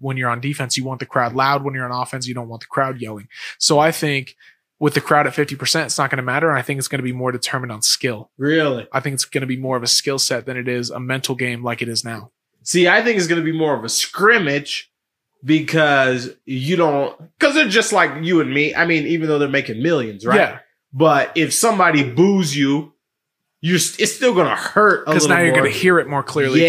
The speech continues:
Speaker 2: Yeah.
Speaker 1: there's fewer in the crowd.
Speaker 2: Yeah.
Speaker 1: It's quieter.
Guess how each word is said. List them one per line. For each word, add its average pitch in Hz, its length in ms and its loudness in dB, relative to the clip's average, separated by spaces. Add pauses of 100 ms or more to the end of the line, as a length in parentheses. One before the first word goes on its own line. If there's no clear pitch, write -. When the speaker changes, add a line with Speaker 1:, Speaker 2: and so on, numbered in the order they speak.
(100)
Speaker 2:
Yeah. 151 60 4
Speaker 1:
there's 123 220 2
fewer 135 380 -2
in 120 100 -6
the 117 60 -12
crowd. 165 320 -6
Speaker 2:
Yeah. 147 200 2
Speaker 1:
It's - 160 -2
quieter. 160 520 -4